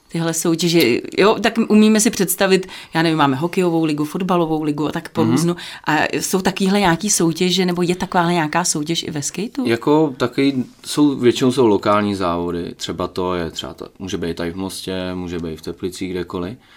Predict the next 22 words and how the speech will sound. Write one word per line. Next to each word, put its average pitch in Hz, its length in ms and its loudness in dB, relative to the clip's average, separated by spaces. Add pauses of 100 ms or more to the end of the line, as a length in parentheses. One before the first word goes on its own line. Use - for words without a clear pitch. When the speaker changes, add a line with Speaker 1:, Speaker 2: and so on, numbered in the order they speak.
(360)
Speaker 2:
A 92 400 -2
pak 98 200 -6
jsou, 101 520 0
eh, 92 320 -8
český - 380 -8
skateboard-, 90 520 -6
jako 85 240 -12
český 98 320 -4
skateboardový 101 540 2
pohár 98 340 0
a - 60 -2
ten 117 140 -2
má 113 180 4
jak 101 140 0
třeba 92 440 -2
osm 92 280 -6
zastávek 82 520 -6
v 90 80 -12
různých 90 400 -6
městech. 87 360 -10 (600)
A - 120 -2
tam 120 280 2